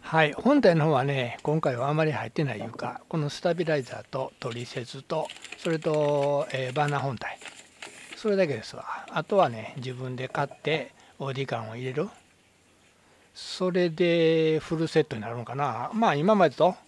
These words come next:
さほど変わってないねんけど、そのバーナー部分がね、今まではちょっと重たかったんでね、今回はこの普通で売ってる、普通のバーナーと一緒ぐらいの大きさで、えー、チタンを使ってるんでね、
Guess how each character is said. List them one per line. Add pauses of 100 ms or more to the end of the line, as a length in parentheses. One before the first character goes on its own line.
(1300)
さ
ほ
ど
変
わ
っ
て
な
い
ね
ん
け
ど、
そ
の
バ
ー
ナ
ー
部
分
が
ね、
今
ま
で
は
ち
ょ
っ
と
重
た
か
っ
た
ん
で
ね、 (120)
今
回
は
こ
の
普
通
で
売
っ
て
る、 (1040)
普
通
の
バ
ー
ナ
ー
と
一
緒
ぐ
ら
い
の
大
き
さ
で、 (240)
え
ー、
チ
タ
ン
を
使
っ
て
る
ん
で
ね、